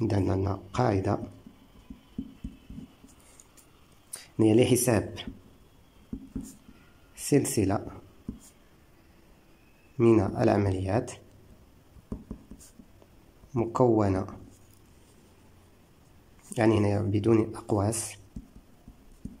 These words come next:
لحساب سلسلة من العمليات بدون أقواس مكونة من الضرب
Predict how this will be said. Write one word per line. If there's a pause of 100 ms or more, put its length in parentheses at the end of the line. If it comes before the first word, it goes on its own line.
(1700)
لحساب
سلسلة
من
العمليات
بدون
أقواس (520)
مكونة (760)
من (1500)
الضرب